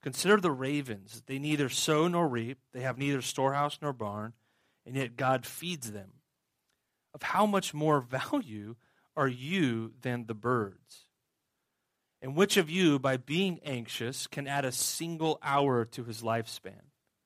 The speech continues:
If then you are not able to do as small a thing as that,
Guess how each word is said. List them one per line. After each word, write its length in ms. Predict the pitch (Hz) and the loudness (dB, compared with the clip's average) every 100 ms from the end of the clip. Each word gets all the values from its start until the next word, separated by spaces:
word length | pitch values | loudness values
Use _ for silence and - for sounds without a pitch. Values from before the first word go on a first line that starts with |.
| _ _ _ _ _ _ _ _ _ - | _ _ _ _ _ _ _ _ _ -2
If 220 | 185 - | -2 0
then 420 | 151 127 135 180 _ _ _ - | 0 0 -2 -8 _ _ _ -6
you 160 | 147 | -2
are 60 | 151 | 0
not 240 | 147 160 | 2 0
able 320 | 147 147 151 160 | 0 -2 0 -4
to 140 | - | -6
do 200 | 127 135 | -2 -2
as 80 | 117 | 0
small 520 | - - 143 147 165 | -2 -2 2 4 4
a 40 | |
thing 320 | 147 - 151 131 | 0 -4 -8 -8
as 220 | 117 104 | -12 -10
that, 540 | 120 131 98 113 - | -6 -4 -4 -8 -10